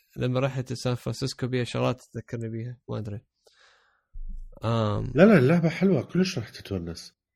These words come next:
Speaker 1: يا.
Speaker 2: أقول لك، لليوم بعض المرات، يعني، يعجبني أفتحها وألعب أقلها المالتي بلاير، كينج والسوالف. كلش، كلش مرتبة، كلش. نقلة
Speaker 1: يا.
Speaker 2: عن نوعية من Watch Dogs two. Watch
Speaker 1: يا،
Speaker 2: Dogs
Speaker 1: لا،
Speaker 2: two.
Speaker 1: خوش، لا، لعبة رهيبة.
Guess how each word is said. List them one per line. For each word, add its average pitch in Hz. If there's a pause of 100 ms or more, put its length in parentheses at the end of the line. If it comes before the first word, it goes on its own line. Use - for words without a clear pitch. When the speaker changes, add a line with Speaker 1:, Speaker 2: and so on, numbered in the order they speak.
(200)
Speaker 1:
يا. 120 (380)
Speaker 2:
أقول 120
لك، 175 (120)
لليوم 139
بعض 117
المرات، 120
يعني، 107
يعجبني 117
أفتحها -
وألعب 90
أقلها 107
المالتي 90
بلاير، 78 (380)
كينج 82 (140)
والسوالف. 85 (680)
كلش، 190
كلش 98
مرتبة، 82 (120)
كلش. - (840)
نقلة 131
Speaker 1:
يا. 127
Speaker 2:
عن 95
نوعية 95
من 80
Watch 95
Dogs 82 (140)
two. -
Watch 104
Speaker 1:
يا، 160
Speaker 2:
Dogs 135
Speaker 1:
لا، 123
Speaker 2:
two. 113
Speaker 1:
خوش، 143
لا، 120
لعبة 123
رهيبة. 117